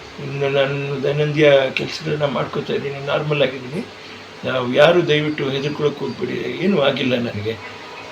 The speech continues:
ನಾನು ಇಲ್ಲಿ ತೋಟದಲ್ಲೇ ನಾನು ನನ್ನ ಕೆಲಸಗಳನ್ನ ಮಾಡ್ಕೊಂಡು ನೆಮ್ಮದಿಯಾಗಿದ್ದೀನಿ. ಆ, ದಯವಿಟ್ಟು ಅದು ಕರೆಕ್ಟ್ ಮಾಡ್ಕೊಳ್ಳಿ. ನಾನು ಚೆನ್ನಾಗಿದ್ದೀನಿ, ಆರೋಗ್ಯವಾಗಿದ್ದೀನಿ, ಯಾರು ಹೆದರ್ಕೊಬೇಡಿ. ನಮಸ್ಕಾರ. ಇಲ್ಲ, ಬೇರೆ ಯಾವುದು ಬೆ-, ಬೆ-, ನ್ಯೂಸ್ ಏನೋ ಇರಬೇಕದು. ಖಂಡಿತ ಇಲ್ಲ, ಆಕ್ಸಿಡೆಂಟ್ ಆಗಿಲ್ಲ,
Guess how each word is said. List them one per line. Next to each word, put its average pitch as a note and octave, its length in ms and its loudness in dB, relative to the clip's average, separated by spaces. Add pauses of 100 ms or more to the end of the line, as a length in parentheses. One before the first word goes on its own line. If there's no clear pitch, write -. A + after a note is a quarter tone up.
(160)
ನಾನು A#2 140 -4
ಇಲ್ಲಿ B2 160 0
ತೋಟದಲ್ಲೇ D#3 640 2 (220)
ನಾನು A#2+ 200 -4 (400)
ನನ್ನ A#2 140 -4
ಕೆಲಸಗಳನ್ನ C3 500 -4 (100)
ಮಾಡ್ಕೊಂಡು C3 340 -6
ನೆಮ್ಮದಿಯಾಗಿದ್ದೀನಿ. B2 680 -2 (720)
ಆ, B2 40 -4 (720)
ದಯವಿಟ್ಟು C#3 340 2
ಅದು - 140 -4
ಕರೆಕ್ಟ್ D#3 260 2
ಮಾಡ್ಕೊಳ್ಳಿ. B2+ 380 2
ನಾನು C3 180 -4
ಚೆನ್ನಾಗಿದ್ದೀನಿ, C#3+ 480 2
ಆರೋಗ್ಯವಾಗಿದ್ದೀನಿ, A#2+ 680 -2 (520)
ಯಾರು C3 120 4
ಹೆದರ್ಕೊಬೇಡಿ. - 840 -6
ನಮಸ್ಕಾರ. - 280 -4 (640)
ಇಲ್ಲ, E3 360 4
ಬೇರೆ F3 300 6
ಯಾವುದು E3+ 320 8 (180)
ಬೆ-, C#3 460 0
ಬೆ-, C3+ 220 -4
ನ್ಯೂಸ್ C#3+ 260 -2
ಏನೋ C3+ 160 0
ಇರಬೇಕದು. C3 580 -2 (720)
ಖಂಡಿತ B2 340 0
ಇಲ್ಲ, G2+ 300 -6
ಆಕ್ಸಿಡೆಂಟ್ G#2+ 440 -6
ಆಗಿಲ್ಲ, A#2 320 -4